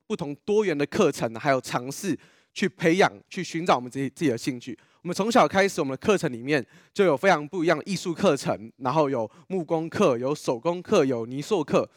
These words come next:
然后我们的音乐课从来没有被借去当数学课过，我们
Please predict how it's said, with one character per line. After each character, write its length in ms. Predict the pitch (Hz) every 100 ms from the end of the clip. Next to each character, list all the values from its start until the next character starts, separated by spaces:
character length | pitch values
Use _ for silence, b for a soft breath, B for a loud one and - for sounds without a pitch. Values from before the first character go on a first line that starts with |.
| b b b
然 100 | -
后 80 | 175
我 80 | 170
们 220 | 139 131
的 100 | 135 -
音 140 | 202
乐 120 | 233
课 280 | 147 - 135
从 240 | - 170
来 120 | 156 151
没 120 | 175
有 100 | 156
被 320 | 185 156 131 _
借 140 | -
去 80 | 165
当 180 | 185 170
数 140 | 208
学 160 | 170 135
课 160 | 190 143
过， 140 | 160
我 100 | 123
们 140 | 127